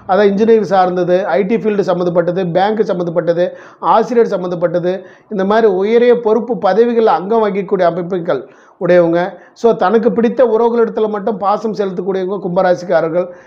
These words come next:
கரெக்டா இருப்பாங்க, rules follow பண்ணுவாங்க, கரெக்டா நடந்துப்பாங்க. எப்போ பாரு ஒரு மூட் அவுட்டா இருப்பாங்க. எல்லாரிடம்லாம் பேச மாட்டாங்க.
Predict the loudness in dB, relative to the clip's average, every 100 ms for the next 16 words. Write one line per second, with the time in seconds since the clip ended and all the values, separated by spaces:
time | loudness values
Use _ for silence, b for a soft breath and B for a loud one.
0 | B -4 -2 2 2 2 -2 -4 -4 -2
1 | -4 -2 0 2 2 0 -2 -2 -2 -2
2 | -4 -2 0 0 -2 -4 -2 -2 -2 -6
3 | -10 B B B -4 0 2 4 2 2
4 | 0 2 0 0 0 0 -2 -2 0 2
5 | 2 2 0 2 0 0 -2 -4 -4 0
6 | 0 -2